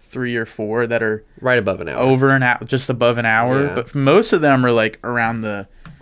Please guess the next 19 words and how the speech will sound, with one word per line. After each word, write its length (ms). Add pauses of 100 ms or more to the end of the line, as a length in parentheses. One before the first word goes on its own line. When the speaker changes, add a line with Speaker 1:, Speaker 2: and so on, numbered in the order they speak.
(180)
Speaker 1:
exactly 600
one 180
hour 300
mark 400
or, 160
like, 300
Speaker 2:
Fifty-five. 640
Speaker 1:
forty-five 580
to 80
fifty-five 800
minutes. 240
Speaker 2:
Yeah. 100
Forty-five, 480
I 40
think, 160
is 60
the 240
shortest 640
Speaker 1:
Yeah. 260